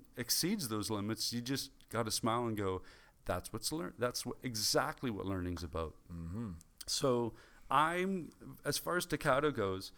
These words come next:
Speaker 1: um, I like that idea. Like you said, it's like this, this plug and play pandemic engine kind of thing where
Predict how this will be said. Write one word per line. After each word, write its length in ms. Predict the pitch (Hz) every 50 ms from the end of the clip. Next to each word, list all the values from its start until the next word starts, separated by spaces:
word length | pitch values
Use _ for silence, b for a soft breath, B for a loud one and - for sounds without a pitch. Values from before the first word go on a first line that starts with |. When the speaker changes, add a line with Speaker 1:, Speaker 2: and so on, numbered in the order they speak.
| b b b b -
Speaker 1:
um, 340 | - 113 113 107 104 104 104 -
I 100 | - 131
like 300 | 135 135 143 160 170 -
that 200 | 135 117 107 104
idea. 280 | 101 104 104 107 110 113
Like 200 | 117 123 - -
you 80 | 151
said, 440 | - - - 156 156 135 104 95 b b b b b b
it's 160 | 107 120 -
like 200 | - 123 120 120
this, 220 | - 120 113 - - - - - -
this 320 | 120 110 110 101 - - - - - - - _ _ _ - - -
plug 260 | - - 147 147 139
and 120 | 151 143 -
play 280 | - 139 131 135 139
pandemic 640 | - - 139 127 120 127 123 127 123 127 120 117 -
engine 400 | 131 131 139 120 120 127 123 123
kind 200 | - 127 113 113
of 60 | 110
thing 300 | - 120 117 120 117 110
where 240 | 107 107 104 104 101